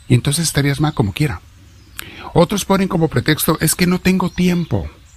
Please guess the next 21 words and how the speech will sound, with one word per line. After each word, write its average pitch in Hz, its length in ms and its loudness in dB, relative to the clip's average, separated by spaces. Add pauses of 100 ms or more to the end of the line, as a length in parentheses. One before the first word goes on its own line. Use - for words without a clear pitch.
(840)
o 165 160 4
"Me 156 140 2
da 185 160 0
pena", 180 760 0 (580)
o 165 180 4
"Me 156 140 2
van 175 180 0
a 196 80 -2
criticar", 175 800 0 (140)
etcétera. - 580 -6 (1080)
Mis 165 120 0
hermanos, 214 300 2
para 185 160 2
cada 214 220 -2
uno 170 140 2
de 117 120 0
estos - 240 -4
pretextos 82 680 -4
hay 117 220 0
una 110 180 -2
respuesta. - 720 -6